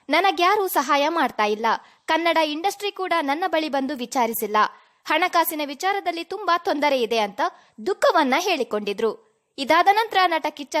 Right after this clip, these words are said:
ಸುದೀಪ್ ಅವರು ಸೇರಿದಂತೆ ಕನ್ನಡ ಇಂಡಸ್ಟ್ರಿ ಕೂಡ ಸಹಾಯದ ಹಸ್ತ ನೀಡಿದ್ರು. ಇಷ್ಟು ಸಹಾಯ ಮಾಡಿದ್ರು ಸಹ "ಶಿವಣ್ಣ, ಪುನೀತ್ ನನಗೆ ಸಹಾಯ ಮಾಡಿಲ್ಲ" ಅಂತ ಮತ್ತೊಂದು ವಿಡಿಯೋದ ಮೂಲಕ ಹೇಳಿಕೊಂಡಿದ್ರು. ಇದಕ್ಕೆ ಶಿವಣ್ಣ ಕೂಡ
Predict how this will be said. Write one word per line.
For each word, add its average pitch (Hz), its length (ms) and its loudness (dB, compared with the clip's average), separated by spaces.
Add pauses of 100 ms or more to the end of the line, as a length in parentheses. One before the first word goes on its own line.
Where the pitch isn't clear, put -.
ಸುದೀಪ್ 359 280 -6
ಅವರು 320 240 -2
ಸೇರಿದಂತೆ 240 600 0 (400)
ಕನ್ನಡ 440 300 4 (120)
ಇಂಡಸ್ಟ್ರಿ 349 420 -2
ಕೂಡ 285 300 -2
ಸಹಾಯದ 311 460 -2
ಹಸ್ತ 233 340 -4
ನೀಡಿದ್ರು. 214 680 -2 (320)
ಇಷ್ಟು 415 300 2
ಸಹಾಯ 349 420 2
ಮಾಡಿದ್ರು 320 460 -2
ಸಹ 220 220 -8 (400)
"ಶಿವಣ್ಣ, 415 420 0 (160)
ಪುನೀತ್ 339 340 -6
ನನಗೆ 302 260 0
ಸಹಾಯ 294 420 0
ಮಾಡಿಲ್ಲ" 233 420 0
ಅಂತ 202 220 0 (360)
ಮತ್ತೊಂದು 415 460 0
ವಿಡಿಯೋದ 330 340 0
ಮೂಲಕ 220 400 0
ಹೇಳಿಕೊಂಡಿದ್ರು. 226 960 -2 (220)
ಇದಕ್ಕೆ 359 300 2
ಶಿವಣ್ಣ 440 440 2
ಕೂಡ 370 160 2